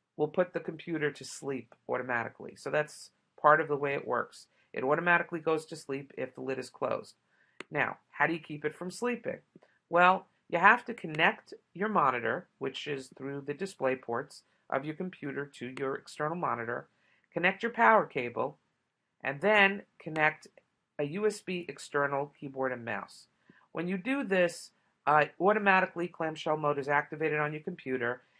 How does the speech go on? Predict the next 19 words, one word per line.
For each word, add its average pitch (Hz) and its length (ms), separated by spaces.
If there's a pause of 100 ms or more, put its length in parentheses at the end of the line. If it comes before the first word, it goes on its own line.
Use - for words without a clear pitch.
(140)
and 139 200
to 165 120
wake 226 380
it, 127 260 (180)
wake 185 260
your 202 100
computer 202 480
up 151 120
while 147 220
it's 160 120
sleeping 180 420
and 135 120
while 135 140
the 139 80
computer's, 190 600 (380)
uh, 147 200
lid 165 240
is 160 100
closed, 175 520